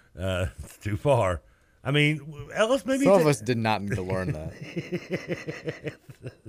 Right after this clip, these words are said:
Speaker 1: Some of us did.
Speaker 2: Some of us did.
Speaker 1: Some of us did. We won't say any names, Patrick.
Speaker 2: <laughs>
Speaker 1: Uh, but <laughs> the, uh,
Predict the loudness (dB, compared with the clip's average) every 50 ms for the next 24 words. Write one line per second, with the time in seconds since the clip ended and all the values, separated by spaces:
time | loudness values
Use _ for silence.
0 | -16 _ -8 -8 -6 -6 -6 -6 -8 -10 -10 -8 -2 2 4 6 6 8 8 6
1 | 6 4 2 0 0 0 -2 -8 -20 _ _ 2 2 4 4 4 2 2 2 4
2 | 4 6 6 6 4 2 0 -2 0 0 0 -2 -2 -6 -12 -6 -2 -2 0 0
3 | 0 0 0 -2 -2 -4 -6 -8 -8 -8 -6 -8 -6 -2 -2 -2 0 0 -2 0
4 | 4 6 8 8 8 8 8 6 6 4 4 4 2 2 4 4 2 4 4 6
5 | 8 8 6 8 8 6 4 4 4 -2 -2 0 -2 -4 -4 -6 -18 _ -20 -16
6 | -10 -10 -10 -8 -4 2 6 8 10 10 10 10 10 8 8 6 4